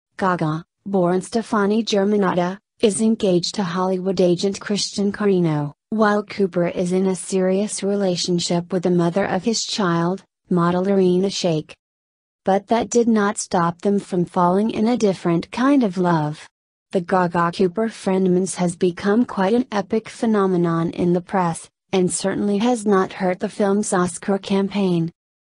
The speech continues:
The platonic relationship that has formed between the two stars is simply enchanting. In one interview,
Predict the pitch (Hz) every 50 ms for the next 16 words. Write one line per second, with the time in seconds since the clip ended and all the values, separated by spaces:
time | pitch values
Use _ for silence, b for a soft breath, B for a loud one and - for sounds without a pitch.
0 | _ _ _ _ _ - - 196 180 - 208 202 175 - - 180 175 170 180 180
1 | - 208 196 190 180 175 170 165 - - 180 165 156 - 185 175 165 - - 180
2 | 175 175 175 175 165 - - - 190 180 180 185 180 180 170 - 190 170 - -
3 | 190 175 175 170 175 170 - - 202 185 196 190 - - - 196 180 175 175 185
4 | - - - - 208 - - - 208 190 185 180 202 196 196 196 202 208 202 -
5 | 214 190 185 180 175 - 156 151 151 156 _ _ _ _ _ _ _ _ - 196
6 | 190 180 180 180 170 180 180 196 220 - 196 208 196 - - 170 151 160 160 156
7 | 151 151